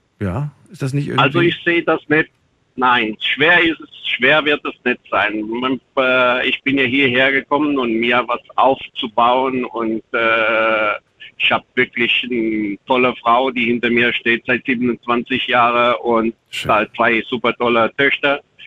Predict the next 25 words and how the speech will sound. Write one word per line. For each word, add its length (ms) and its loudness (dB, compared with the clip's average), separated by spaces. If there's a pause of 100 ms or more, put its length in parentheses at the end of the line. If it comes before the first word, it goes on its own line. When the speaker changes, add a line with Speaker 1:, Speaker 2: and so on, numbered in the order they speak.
(500)
Speaker 2:
die, 480 0
äh, 460 2
jetzt 320 -2
in 140 -2
Aus-, 320 0
in 100 -4
guter 300 0
Ausbildung 680 0
sind, 280 -2 (120)
äh, 300 2
und, 340 -2 (160)
äh, 60 -4 (760)
Speaker 1:
Also 200 0
siebenundzwanzig 720 0
Jahre 260 0
heißt, 260 -2
du 80 0
hast 200 -2
sie 80 -4
schon 180 0
in 100 0
Rumänien 460 2
kennengelernt 480 -2
damals? 460 -8 (1400)
Speaker 2:
Ja. 160 0